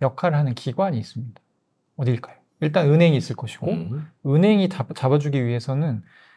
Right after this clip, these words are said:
Speaker 1: 국가가 공인한 등기소가 등기를 쳐줘야 돼요.
Speaker 2: 네.
Speaker 1: 이 집이 얘 소유가 맞다라는 걸 해줘야 되는데 비트코인은 그 자체로 네트워크에서, 그러니까 말하자면 어떤, 어떤 권력에 의해서 담보의 가치가 훼손되거나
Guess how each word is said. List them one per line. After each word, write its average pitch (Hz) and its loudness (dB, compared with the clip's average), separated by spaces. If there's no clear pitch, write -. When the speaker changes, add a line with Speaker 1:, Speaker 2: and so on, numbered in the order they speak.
Speaker 1:
국가가 175 2
공인한 131 0
등기소가 143 2
등기를 127 0
쳐줘야 - -10
돼요. - -20
Speaker 2:
네. 95 -6
Speaker 1:
이 139 0
집이 156 -2
얘 147 2
소유가 165 -4
맞다라는 - -8
걸 135 -2
해줘야 165 0
되는데 123 -4
비트코인은 175 0
그 147 0
자체로 139 -2
네트워크에서, 139 2
그러니까 127 -6
말하자면 135 2
어떤, 131 0
어떤 - -2
권력에 135 4
의해서 139 0
담보의 131 2
가치가 123 -4
훼손되거나 156 -2